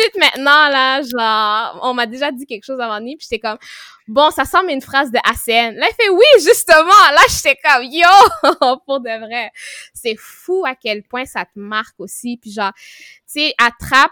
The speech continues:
si on veut dire attrape, tu sais, les personnes qui sont ciblées, justement, tu sais, euh, tu sais, il y en a que eux, ils prospectent tout le monde sans discriminer. Je vois un être humain qui est là, prospect, prospect, prospect, prospect. Il y a d'autres choses aussi que tu vas voir des personnes,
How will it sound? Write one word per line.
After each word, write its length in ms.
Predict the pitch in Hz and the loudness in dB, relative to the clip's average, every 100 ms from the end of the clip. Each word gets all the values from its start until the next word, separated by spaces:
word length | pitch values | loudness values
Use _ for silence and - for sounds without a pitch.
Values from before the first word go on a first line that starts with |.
| - | -4
si 160 | - | -12
on 120 | 247 | -10
veut 160 | 233 202 | -8 -8
dire 160 | 214 220 | -8 -8
attrape, 480 | - 190 - 233 240 | -8 -10 -8 -6 -6
tu 80 | - | -6
sais, 60 | 262 | -12
les 100 | 226 | -10
personnes 400 | 220 220 240 254 | -10 -12 -12 -12
qui 80 | - | -16
sont 160 | 214 | -18
ciblées, 680 | 220 - 220 185 214 247 320 _ _ _ _ - _ | -18 -16 -14 -10 -6 -6 -8 _ _ _ _ -20 _
justement, 540 | 226 233 262 240 208 156 | -18 -8 -4 -4 -4 -8
tu 220 | - 240 214 | -10 -10 -10
sais, 0 | |
euh, 180 | 156 113 - | -14 -18 -20
tu 100 | - | -14
sais, 160 | - - | -14 -12
il 80 | - | 0
y 40 | 262 | 2
en 120 | 269 | 4
a 180 | 320 453 | 2 2
que 300 | - 302 - | 0 -2 0
eux, 60 | 311 | -2
ils 120 | 311 | -4
prospectent 500 | - 269 - 277 _ | -6 -6 -4 -6 _
tout 100 | 320 | -10
le 60 | 277 | -6
monde 260 | 262 269 | -4 -6
sans 200 | 269 262 | -6 -6
discriminer. 680 | 262 226 - 254 220 208 202 _ _ _ _ _ _ _ _ - | -6 -10 -14 -12 -10 -10 -10 _ _ _ _ _ _ _ _ -14
Je 100 | 214 | -2
vois 120 | 262 | 2
un 120 | 294 | 4
être 260 | 285 277 - | 2 -2 -4
humain 160 | 254 269 | -4 -4
qui 100 | 247 | -2
est 60 | |
là, 180 | 233 247 | 2 2
prospect, 340 | - 226 - 233 | 0 -8 -8 -10
prospect, 420 | - 208 - 202 | -10 -14 -12 -12
prospect, 340 | - 196 - 180 | -14 -18 -16 -16
prospect. 380 | - - - - _ | -18 -20 -20 -20 _
Il 80 | 208 | -6
y 40 | 202 | -4
a 120 | 214 | -2
d'autres 340 | 208 285 311 | -4 -6 -6
choses 220 | - 302 | -8 -8
aussi 200 | 269 - | -10 -12
que 80 | 277 | -12
tu 100 | 240 - | -10 -6
vas 100 | 208 | -6
voir 200 | 220 240 | -6 -6
des 100 | 214 | -6
personnes, 560 | 202 - 247 254 277 | -8 -6 -4 -4 -4